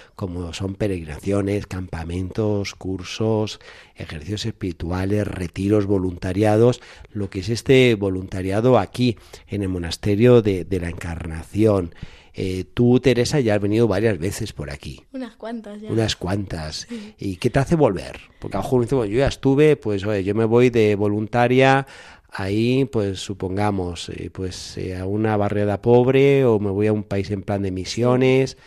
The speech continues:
Speaker 2: Sí.
Speaker 1: Eh, ¿qué te hace volver al Monasterio de la Encarnación?
Speaker 2: Pues yo llevo viniendo ya, mm, varios años y siempre me hace volver, sobre todo que lo que decíamos antes, ¿no? Una, mm, presencia de Dios tan fuerte,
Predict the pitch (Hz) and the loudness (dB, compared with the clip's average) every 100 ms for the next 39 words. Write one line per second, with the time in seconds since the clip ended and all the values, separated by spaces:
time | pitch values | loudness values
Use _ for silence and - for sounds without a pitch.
0 | - 208 _ 104 101 104 110 135 170 135 | -18 -18 _ -8 -6 -4 -2 0 2 2
1 | 82 76 76 85 - 85 78 90 80 82 | 0 -6 -10 -10 -8 -8 -8 -8 -8 -10
2 | - 65 - - _ - - - - 240 | -10 -14 -16 -20 _ -20 -20 -14 -2 0
3 | 226 226 247 269 - - - 214 226 233 | 0 0 -2 -4 -4 -8 -4 -2 0 0
4 | 240 240 233 226 226 233 240 247 247 220 | -2 -2 -4 -4 -6 -6 -8 -10 -14 -10
5 | 208 202 208 214 _ 220 214 208 208 214 | -10 -12 -14 -18 _ -14 -12 -10 -10 -6
6 | 220 214 214 - 220 233 247 285 - - | -4 -4 -6 -6 -4 -4 -4 -8 -14 -20
7 | - - - - 240 226 - 233 254 262 | -20 -20 -14 -4 -2 -2 -2 -4 -2 -2
8 | 254 262 247 240 254 254 - 233 226 233 | 0 0 0 -2 -4 -6 -10 -8 -8 -6
9 | 254 254 233 214 214 - - - _ _ | -6 -6 -6 -6 -12 -20 -20 -20 _ _
10 | _ _ 247 240 220 220 220 220 240 226 | _ _ -8 -6 -4 -4 -4 -6 -6 -6
11 | 226 233 226 226 226 233 226 226 240 254 | -8 -8 -8 -6 -6 -4 -4 -4 -8 -12
12 | - 240 226 220 233 226 226 233 233 226 | -10 -8 -6 -6 -6 -4 -6 -4 -4 -6
13 | 226 233 233 - 226 220 247 277 | -6 -8 -8 -8 -8 -6 -6 -8